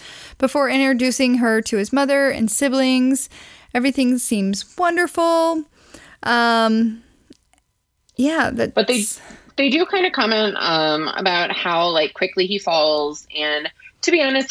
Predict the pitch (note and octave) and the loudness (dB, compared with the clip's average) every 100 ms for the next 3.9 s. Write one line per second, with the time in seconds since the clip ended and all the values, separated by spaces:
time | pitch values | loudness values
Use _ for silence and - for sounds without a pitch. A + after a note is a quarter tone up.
0 | - B3+ F4 G4+ - _ G3 G3 - - | -4 0 0 0 -6 _ 0 0 -2 -4
1 | G3+ G3+ A3+ F#3+ - D#3+ D3+ - D3+ D3+ | -2 0 0 0 0 0 0 0 0 0
2 | - A#3 B3+ G4 F#4 B3 E3 D3+ C#3+ C3 | 0 0 2 0 0 0 2 2 0 0
3 | C3+ B2 - E3 - C#3+ C#3 C3+ | 0 -2 -4 -10 -4 -2 -2 -6